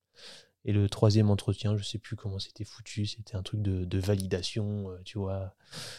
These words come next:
Donc je me suis dit, euh, est-ce que toi tu es dans, plutôt dans cette logique de trois entretiens ou un seul ou, euh, réseau,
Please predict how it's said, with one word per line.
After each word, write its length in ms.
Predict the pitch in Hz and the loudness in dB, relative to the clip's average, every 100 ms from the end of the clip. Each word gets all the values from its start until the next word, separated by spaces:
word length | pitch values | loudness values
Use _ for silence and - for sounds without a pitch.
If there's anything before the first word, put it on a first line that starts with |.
| - _ | -20 _
Donc 140 | 113 | 6
je 80 | 104 | 8
me 40 | 113 | 6
suis 180 | - | 6
dit, 200 | 117 127 | 4 8
euh, 320 | 120 107 101 104 | 8 6 4 2
est-ce 140 | 101 | 2
que 100 | - | 0
toi 180 | 113 117 | 4 2
tu 180 | - 110 | 4 2
es 40 | |
dans, 480 | 101 101 98 95 95 | 4 2 2 -2 -4
plutôt 280 | - 110 107 | -6 -2 2
dans 120 | 101 | 2
cette 360 | - 107 - | 0 -4 0
logique 500 | 104 98 107 104 107 | 0 6 6 6 2
de 340 | 101 104 98 98 | 2 4 4 2
trois 280 | - 120 113 | 4 6 6
entretiens 440 | 110 110 - 139 | 4 0 2 4
ou 220 | 139 113 113 | 8 6 6
un 100 | 117 | 4
seul 320 | 104 139 147 - | 6 8 6 6
ou, 300 | 123 139 110 | 4 4 2
euh, 20 | - - _ _ | -2 -16 _ _
réseau, 460 | 113 113 107 113 | 0 2 4 0